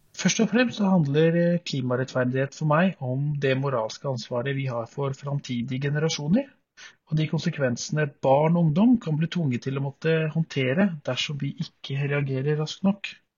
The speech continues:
Og jeg tror at når vi diskuterer rettferdig klimaomstilling, så må vi bli enige om noen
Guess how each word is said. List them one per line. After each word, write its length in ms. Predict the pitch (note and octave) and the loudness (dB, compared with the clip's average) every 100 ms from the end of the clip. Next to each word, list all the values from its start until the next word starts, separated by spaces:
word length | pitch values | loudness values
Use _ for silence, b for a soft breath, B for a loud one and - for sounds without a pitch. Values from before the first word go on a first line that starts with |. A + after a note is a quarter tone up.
| _ | _
Og 60 | G#3 | 6
jeg 300 | F3+ F3 G#3 | 8 8 6
tror 300 | G#3 F3+ G#3 | 4 6 6
at 100 | G3 | 4
når 140 | F#3 F3 | 4 4
vi 80 | F3 | 4
diskuterer 640 | E3+ - F3+ D#3+ D3 D#3+ E3 | 2 0 2 2 2 2 2
rettferdig 420 | E3+ - D3 E3 D#3+ | 0 0 0 0 -2
klimaomstilling, 640 | D3+ D3+ - F3 A3 A3+ - - | -2 -4 -2 2 4 2 -2 -10
så 400 | - - E3+ E3+ | -8 -4 0 2
må 220 | E3 C#3 | 2 2
vi 140 | C#3+ D3+ | 0 0
bli 140 | D3+ D#3+ | 0 2
enige 240 | C#3+ B2+ C#3 | 0 0 -2
om 60 | |
noen 180 | C#3+ D#3 | -2 -4